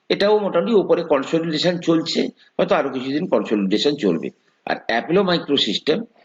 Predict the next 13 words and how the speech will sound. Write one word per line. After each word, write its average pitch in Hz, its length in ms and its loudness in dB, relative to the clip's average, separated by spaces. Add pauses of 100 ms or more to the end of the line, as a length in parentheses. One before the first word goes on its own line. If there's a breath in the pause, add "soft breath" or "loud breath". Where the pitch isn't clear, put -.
(180)
যেটা 117 200 2
আমি 143 160 0
বলেছিলাম 123 440 2
খুব 165 320 -2
তাড়াতাড়ি 147 400 0
জাম্প 131 320 0
দিয়ে 143 120 4
উঠে 131 220 4
গেছে, 110 260 0
আহ, 101 1040 -2
অ্যাপোলো 113 920 0
মাইক্রো 98 520 0
সিস্টেম 90 500 -2